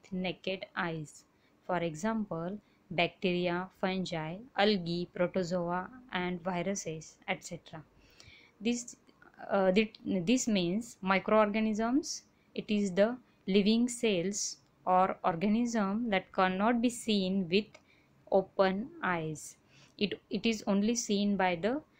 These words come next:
microscope. The word microbiology derived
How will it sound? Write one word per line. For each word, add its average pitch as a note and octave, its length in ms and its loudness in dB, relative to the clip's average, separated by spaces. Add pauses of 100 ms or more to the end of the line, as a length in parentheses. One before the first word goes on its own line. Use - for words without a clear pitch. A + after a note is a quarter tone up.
(140)
microscope. F3+ 720 -2 (720)
The F3+ 100 0
word A3 300 6
microbiology A3+ 1000 0
derived G3+ 520 2